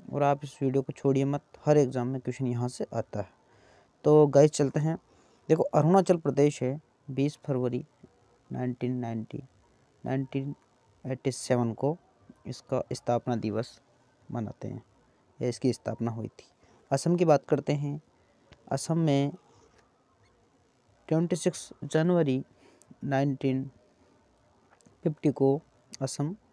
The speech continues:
स्थापना दिवस हुई थी। असम की, असम राज्य की, असम स्टेट की स्थापना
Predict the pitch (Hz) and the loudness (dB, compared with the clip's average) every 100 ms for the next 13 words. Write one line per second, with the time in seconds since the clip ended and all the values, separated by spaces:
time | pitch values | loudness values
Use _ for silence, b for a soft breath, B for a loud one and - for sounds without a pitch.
0 | _ 135 - 131 123 127 113 110 113 127 | _ -16 -10 -8 -4 -4 -4 -6 -8 -10
1 | 113 - - _ _ - 135 151 143 - | -12 -14 -20 _ _ -8 -4 -2 -2 -2
2 | 139 - 120 - 135 120 120 123 120 120 | -4 -4 -6 -4 -2 -2 -2 -4 -4 -8
3 | 120 - 135 123 - 117 - - 170 b | -8 -6 -6 -6 -10 -12 -12 -12 -12 b
4 | b b - 139 - 127 131 | b b -16 -14 -12 -8 -4